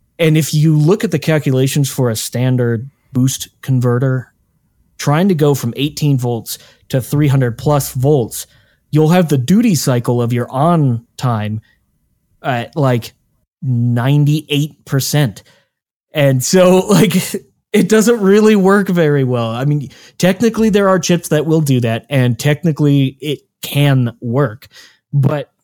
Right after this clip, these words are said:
the amount of time you're giving your switch, your mosfet, to turn on and off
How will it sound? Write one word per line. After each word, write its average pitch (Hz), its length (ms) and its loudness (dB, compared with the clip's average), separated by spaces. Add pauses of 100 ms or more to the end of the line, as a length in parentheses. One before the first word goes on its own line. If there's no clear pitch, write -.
the 135 180 0
amount 147 540 0
of 135 120 -4
time 139 360 0
you're 127 160 0
giving 131 380 0
your 120 260 0
switch, 175 600 -4
your 120 120 -2
mosfet, 127 520 -2
to 120 100 -8
turn 123 240 -2
on 131 280 -2
and 127 100 -2
off 190 240 -2